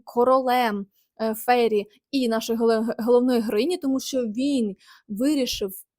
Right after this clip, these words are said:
приїхати і запросити кожну, е, жінку, е, фейрі,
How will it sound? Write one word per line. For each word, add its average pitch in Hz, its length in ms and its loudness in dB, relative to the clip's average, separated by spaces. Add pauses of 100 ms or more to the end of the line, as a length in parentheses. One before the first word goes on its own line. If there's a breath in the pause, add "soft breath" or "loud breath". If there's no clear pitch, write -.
(120)
приїхати 240 880 -2 (360 soft breath)
і 294 100 4
запросити 277 760 0
кожну, 214 680 2 (260 soft breath)
е, 220 340 0 (140)
жінку, 233 540 2 (220 soft breath)
е, 214 240 -4
фейрі, 339 480 2